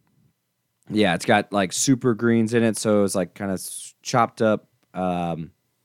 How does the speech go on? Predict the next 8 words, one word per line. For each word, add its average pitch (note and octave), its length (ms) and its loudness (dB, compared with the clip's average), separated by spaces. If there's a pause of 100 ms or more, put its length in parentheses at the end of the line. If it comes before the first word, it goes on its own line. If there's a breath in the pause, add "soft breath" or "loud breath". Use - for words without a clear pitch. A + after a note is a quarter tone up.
(440)
Brussels A2+ 380 2
sprouts, G#2 440 0
cabbage, G2+ 760 -2
lettuce. G2 640 -2 (440)
Um, F2+ 580 -2
it - 80 -14
had F2+ 240 -6
rice, G#2 640 0